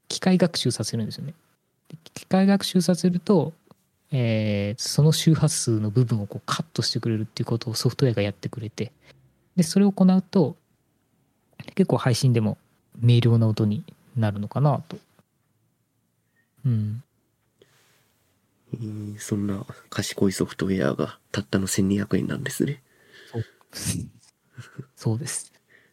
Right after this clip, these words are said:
Speaker 2: 別に、
Speaker 1: 多分
Speaker 2: 別に。
Speaker 1: アールエックスエレメントにそこまでいけると思います。
Speaker 2: へー。
Speaker 1: うん。
Speaker 2: ちょっと買って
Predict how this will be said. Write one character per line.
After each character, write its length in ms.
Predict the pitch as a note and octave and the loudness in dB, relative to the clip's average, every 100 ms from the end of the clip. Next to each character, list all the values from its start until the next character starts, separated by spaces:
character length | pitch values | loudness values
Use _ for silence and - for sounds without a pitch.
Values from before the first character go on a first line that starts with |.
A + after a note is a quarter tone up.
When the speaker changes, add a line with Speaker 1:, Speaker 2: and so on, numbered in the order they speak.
| _ - | _ -12
Speaker 2:
別 300 | - - - | -10 -8 0
に、 80 | - | 4
Speaker 1:
多 60 | |
分 120 | D3+ | 6
Speaker 2:
別 0 | |
に。 0 | |
Speaker 1:
ア 0 | |
ー 60 | G#3 | 6
ル 60 | B3 | 4
エ 40 | |
ッ 40 | - | 0
ク 100 | - | 0
ス 20 | |
エ 100 | A#3+ | 4
レ 80 | G#3+ | 6
メ 120 | D3 | 6
ン 60 | C3+ | 4
ト 80 | - | -2
に 120 | C3+ - _ _ | -10 -10 _ _
そ 140 | - D3+ | -6 2
こ 100 | D#3 | 4
ま 140 | E3 | 4
で 160 | B2+ B2+ - _ _ _ - | 4 -2 -8 _ _ _ -10
い 80 | - | 0
け 140 | C#3+ | 2
る 100 | C3+ | 2
と 100 | A#2+ | 2
思 140 | A#2 | 0
い 40 | A#2 | -2
ま 100 | C3 | -6
す。 120 | - _ _ _ _ _ _ | -10 _ _ _ _ _ _
Speaker 2:
へ 100 | - | -8
ー。 560 | A#2+ B2+ C3 B2+ B2+ C3 C3 _ _ _ | -6 -4 -6 -6 -8 -12 -16 _ _ _
Speaker 1:
う 40 | C3 | -2
ん。 420 | B2+ A#2+ B2 C3 _ _ _ _ _ _ _ _ _ _ _ | -2 -2 -4 -10 _ _ _ _ _ _ _ _ _ _ _
Speaker 2:
ち 80 | - | -20
ょ 40 | |
っ 40 | - - | -20 -20
と 120 | - _ _ _ _ _ _ | -20 _ _ _ _ _ _
買 140 | - A2 | -6 -6
っ 40 | |
て 300 | _ - A#3 | _ -6 -6